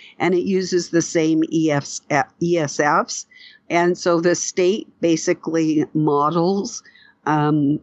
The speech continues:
what the federal government does. And then there is also, you know, you can bump it down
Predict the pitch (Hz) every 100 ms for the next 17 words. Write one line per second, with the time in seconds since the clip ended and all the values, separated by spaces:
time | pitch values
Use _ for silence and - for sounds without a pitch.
0 | - 156 165 - 151 170 160 151 147 151
1 | 156 156 156 151 147 143 151 170 - -
2 | - - - 185 196 185 196 185 185 -
3 | 185 170 - - 156 180 - - 175 175
4 | 170 160 170 160 175 160 151 165 180 170
5 | 165 151 151 156